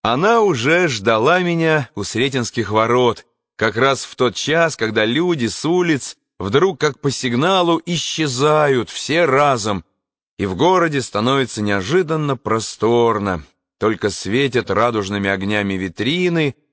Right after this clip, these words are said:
да с шелестом пролетают машины, мелькая белыми и красными огнями. Ещё десять лет назад такого явления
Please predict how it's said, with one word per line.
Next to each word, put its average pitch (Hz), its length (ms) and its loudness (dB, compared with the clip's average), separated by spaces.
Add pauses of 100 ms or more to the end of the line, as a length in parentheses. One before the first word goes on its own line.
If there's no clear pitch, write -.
(180)
да - 140 0
с 147 40 -2
шелестом 160 800 0
пролетают 110 640 0
машины, 113 840 0 (220)
мелькая 104 520 0
белыми 135 760 0
и 95 100 -8
красными 101 640 -2
огнями. 95 680 -4 (600)
Ещё 196 440 0
десять 139 520 -4
лет 147 360 -2
назад 127 580 0
такого 156 340 0
явления 135 720 0